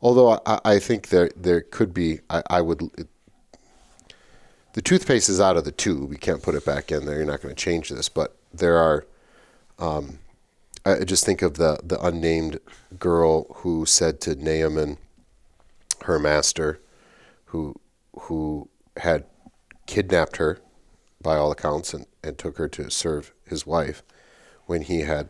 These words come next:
uh, a skin disease, said, "Let me tell you about, about this gospel guy, Elisha, in Israel." Like,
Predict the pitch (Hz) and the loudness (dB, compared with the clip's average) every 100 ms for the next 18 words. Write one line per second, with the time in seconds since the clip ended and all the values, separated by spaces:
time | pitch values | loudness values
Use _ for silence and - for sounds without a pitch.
0 | - _ _ _ _ _ - 85 78 - | -14 _ _ _ _ _ -14 -10 -8 -2
1 | - 104 90 82 78 73 - 78 76 _ | 0 0 0 -2 -2 -2 -2 -2 -6 _
2 | 85 85 80 - 82 76 76 76 73 - | -8 -4 -4 -4 -2 -2 -2 -2 -2 -4
3 | _ _ - 82 78 73 78 71 - 78 | _ _ -12 -6 -6 -6 -8 -6 -4 -2
4 | 76 - 78 76 73 73 73 - 82 73 | -2 -4 -8 -6 -6 -6 -10 -12 -8 -4
5 | 80 78 78 69 - 73 87 82 69 - | -4 -4 -8 -12 -14 -8 -6 -6 -8 -14
6 | - - - _ _ _ 85 85 - | -16 -20 -20 _ _ _ 0 0 0